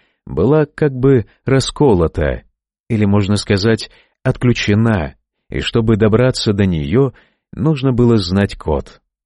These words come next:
В человеческих клетках есть тонкие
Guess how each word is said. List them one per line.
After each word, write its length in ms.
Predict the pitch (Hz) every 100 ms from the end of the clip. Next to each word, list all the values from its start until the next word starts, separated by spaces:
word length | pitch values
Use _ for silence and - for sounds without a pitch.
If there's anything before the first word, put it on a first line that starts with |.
| _ _ _ _ _ _ _ _
В 60 |
человеческих 680 | - 117 107 117 117 - 101
клетках 520 | - 107 117 - 110 -
есть 320 | 92 123 -
тонкие 560 | 143 151 - 135 131